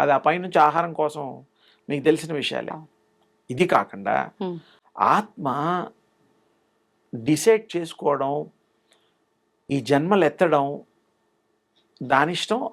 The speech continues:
Speaker 1: అది కావలిస్తే ఇంటర్వెల్స్ తీసుకుంటుంది, కావలిస్తే వేరే వాళ్ళకు కూడా కనబడి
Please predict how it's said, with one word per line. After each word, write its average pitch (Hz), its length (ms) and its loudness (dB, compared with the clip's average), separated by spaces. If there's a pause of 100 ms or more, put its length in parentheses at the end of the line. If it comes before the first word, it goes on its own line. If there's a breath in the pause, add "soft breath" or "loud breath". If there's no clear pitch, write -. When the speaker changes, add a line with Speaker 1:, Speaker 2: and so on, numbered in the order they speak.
(160)
Speaker 1:
అది 170 340 2
కావలిస్తే 196 480 4
ఇంటర్వెల్స్ 170 480 -2
తీసుకుంటుంది, 226 720 -4 (1000 soft breath)
కావలిస్తే 226 540 4
వేరే 202 400 4
వాళ్ళకు 214 460 2
కూడా 240 540 4 (920)
కనబడి 240 680 2